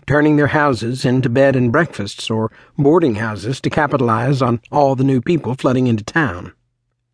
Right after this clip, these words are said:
With that many strangers in town,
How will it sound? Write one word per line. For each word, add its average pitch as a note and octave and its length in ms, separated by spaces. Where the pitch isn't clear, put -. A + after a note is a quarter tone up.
With C3 320
that F3 240
many F#3 260
strangers F3 600
in F#3+ 100
town, G3+ 460